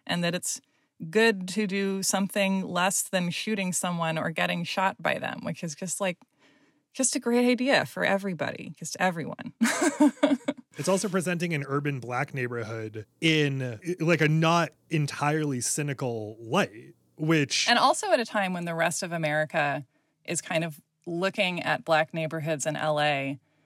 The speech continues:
Speaker 1: as, like, emblematic of something that really inspires racist thought, right? There's, I feel like the, you know, we've just come off of, uh,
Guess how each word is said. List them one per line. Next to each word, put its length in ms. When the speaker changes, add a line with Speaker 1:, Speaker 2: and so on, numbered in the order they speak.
Speaker 1:
as, 300
like, 480
emblematic 800
of 180
something 1080
that 360
really 440
inspires 720
racist 640
thought, 320
right? 300
There's, 340
I 80
feel 180
like 220
the, 300
you 140
know, 260
we've 160
just 220
come 180
off 300
of, 260
uh, 360